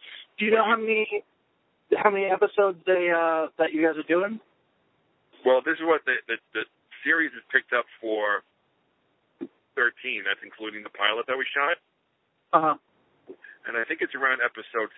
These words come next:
Speaker 2: six that they determine whether or not they're gonna give you an additional ten, I think. So it's like a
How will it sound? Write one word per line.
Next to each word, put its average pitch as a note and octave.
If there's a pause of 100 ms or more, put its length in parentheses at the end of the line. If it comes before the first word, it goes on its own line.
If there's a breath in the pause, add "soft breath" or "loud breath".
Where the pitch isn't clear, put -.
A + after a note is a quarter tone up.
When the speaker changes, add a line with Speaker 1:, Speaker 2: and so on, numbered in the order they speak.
Speaker 2:
six B2+ (920 soft breath)
that G#2
they G2+
determine G#2+
whether G#2
or G2+
not G2+
they're A2
gonna G2
give G2+
you G2+
an F#2+
additional G2+ (800)
ten, C#3+
I D3+
think. E3+ (160)
So A2+
it's G#2
like G2+
a G2+